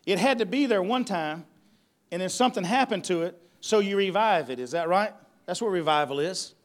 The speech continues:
Revival. I think God's really, truly trying to get his church back.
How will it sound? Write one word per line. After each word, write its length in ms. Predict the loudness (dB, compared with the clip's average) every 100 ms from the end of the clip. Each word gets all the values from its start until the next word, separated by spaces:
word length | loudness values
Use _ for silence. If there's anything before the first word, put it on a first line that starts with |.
| _ _ _ _ _ -6
Revival. 560 | 2 4 4 0 -6 -16 _ _ _ _ _ _ _ _ _ _ _ _ _ -20 _ _ _ _ _ -2
I 80 | 2
think 240 | 2 4
God's 300 | 4 4 4
really, 200 | 2 2
truly 340 | 2 2 2
trying 240 | 2 0 0
to 40 |
get 100 | -2
his 120 | -4 -4
church 440 | 2 2 2 0
back. 280 | 2 2